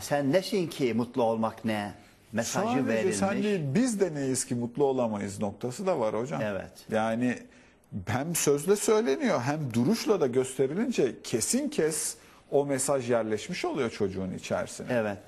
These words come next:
Speaker 1: O nedenle bir insanın kendisini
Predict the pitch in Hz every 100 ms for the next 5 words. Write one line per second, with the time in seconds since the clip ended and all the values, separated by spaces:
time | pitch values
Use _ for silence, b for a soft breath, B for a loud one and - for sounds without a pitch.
0 | B B 147 220 220 156 131 120 107 104
1 | 117 143 - B B B B B B B
2 | B B B B B B B B _ 120
3 | 170 208 190 - 151 135 135 156 160 -
4 | - 135 143 143 - 120 101 110